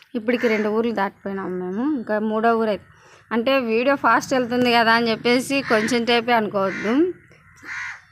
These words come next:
అప్పసంకి అర్ధ గంట సేపు చేసిన ఒక అక్క కోసం ఈ వీడియో అయితే కన్నా. "ఎంత దూరం వెళ్తున్నారు అక్క పనికంటే, నాకు వీడియోలో చూపియండి, మీ లొకేషన్ చూడాలి" అని అడిగింది. అందుకు అక్క కోసం తీస్తున్నాం.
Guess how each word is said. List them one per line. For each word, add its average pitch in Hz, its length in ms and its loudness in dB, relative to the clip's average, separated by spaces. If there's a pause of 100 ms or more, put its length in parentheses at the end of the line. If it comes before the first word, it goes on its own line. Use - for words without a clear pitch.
(180)
అప్పసంకి 254 600 0
అర్ధ 220 220 2
గంట 220 260 0
సేపు 226 360 0
చేసిన 208 280 -2
ఒక 190 200 -4
అక్క 202 180 -6
కోసం 208 480 -2
ఈ 175 100 -2
వీడియో 196 300 0
అయితే 180 240 -4
కన్నా. 190 380 -2 (880)
"ఎంత 240 180 -2
దూరం 240 260 2
వెళ్తున్నారు 208 460 0
అక్క 208 180 -8
పనికంటే, 214 640 -4 (520)
నాకు 226 180 0
వీడియోలో 247 400 2
చూపియండి, 226 520 0
మీ 233 140 0
లొకేషన్ 233 560 -2 (120)
చూడాలి" 220 560 0 (180)
అని 208 180 0
అడిగింది. 190 580 0
అందుకు 214 380 -4
అక్క 202 300 0
కోసం 208 340 -6
తీస్తున్నాం. 185 580 -10